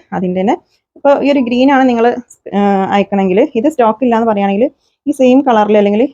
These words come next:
ഈ സെയിം പ്രൈസിൽ ഇവിടെ സ്റ്റോക്ക് കളക്ഷൻസ് ഒരുപാടുണ്ട്. അപ്പൊ അങ്ങനെ ഒന്ന് ചോദിച്ചാൽ മതി. നിങ്ങൾക്ക് വേറെ കളക്ഷൻസ് വേണമെന്നുണ്ടെങ്കിൽ, ആ, സ്റ്റോക്ക് ഔട്ട് പറയുകയാണെങ്കിൽ ആ നമ്പറിൽ തന്നെ ഒന്ന് മെസ്സേജ് അയച്ച് ചോദിച്ചാൽ മതി. വേറെ കളക്ഷൻസ് ഉണ്ടോ, അല്ലെങ്കിൽ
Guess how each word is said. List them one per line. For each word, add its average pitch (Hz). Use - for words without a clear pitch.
ഈ 240
സെയിം 247
പ്രൈസിൽ 214
ഇവിടെ 202
സ്റ്റോക്ക് 196
കളക്ഷൻസ് 185
ഒരുപാടുണ്ട്. 190
അപ്പൊ 175
അങ്ങനെ 208
ഒന്ന് 247
ചോദിച്ചാൽ 247
മതി. 226
നിങ്ങൾക്ക് 202
വേറെ 202
കളക്ഷൻസ് 208
വേണമെന്നുണ്ടെങ്കിൽ, 247
ആ, 226
സ്റ്റോക്ക് 247
ഔട്ട് 240
പറയുകയാണെങ്കിൽ 240
ആ 233
നമ്പറിൽ 214
തന്നെ 240
ഒന്ന് 233
മെസ്സേജ് 208
അയച്ച് 220
ചോദിച്ചാൽ 214
മതി. 214
വേറെ 196
കളക്ഷൻസ് 190
ഉണ്ടോ, 202
അല്ലെങ്കിൽ 190